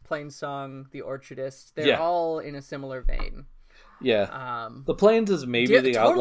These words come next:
Speaker 2: outlier.
Speaker 1: different geographic locations. The, you know, the Plains is
Speaker 2: Right.
Speaker 1: Australian, and it is different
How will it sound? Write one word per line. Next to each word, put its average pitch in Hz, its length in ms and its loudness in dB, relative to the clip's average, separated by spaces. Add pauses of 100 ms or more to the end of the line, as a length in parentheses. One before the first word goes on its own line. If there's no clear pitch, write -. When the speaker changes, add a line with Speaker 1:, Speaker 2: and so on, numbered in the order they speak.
(140)
Speaker 2:
outlier. 117 60 2
Speaker 1:
different 214 480 0
geographic 175 760 -2
locations. 143 760 -10
The, 139 200 -12
you 139 80 -16
know, 131 60 -12
the 123 80 -18
Plains 151 340 -12
is 147 80 -4
Speaker 2:
Right. 160 260 10
Speaker 1:
Australian, 131 340 -4
and 196 180 -6
it 202 100 0
is 196 200 -2
different 156 460 -8